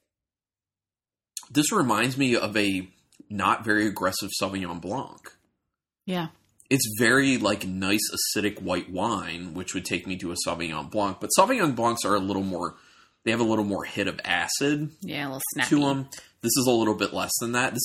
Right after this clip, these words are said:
Speaker 1: is a very nice wine. Uh, wine.
Speaker 2: Wine.
Speaker 1: Tastes like a wine, but it's a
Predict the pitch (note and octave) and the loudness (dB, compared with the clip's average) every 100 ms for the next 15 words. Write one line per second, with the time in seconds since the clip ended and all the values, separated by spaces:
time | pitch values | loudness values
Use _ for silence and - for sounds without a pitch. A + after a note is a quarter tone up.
0 | - - - G#2+ A#2+ F#2+ F2 - E2 E2 | 0 -2 -2 0 0 -2 -6 -8 -6 -6
1 | - - F#2+ C2 - _ - D3 - D3 | -6 -6 -4 -4 -10 _ -14 -12 -12 -12
2 | D3+ - - _ - _ - C#3+ E2+ - | -16 -20 -20 _ -20 _ 2 2 0 -6
3 | F2+ F2+ F#2+ G2 G#2+ B2 | -6 -4 0 0 0 -2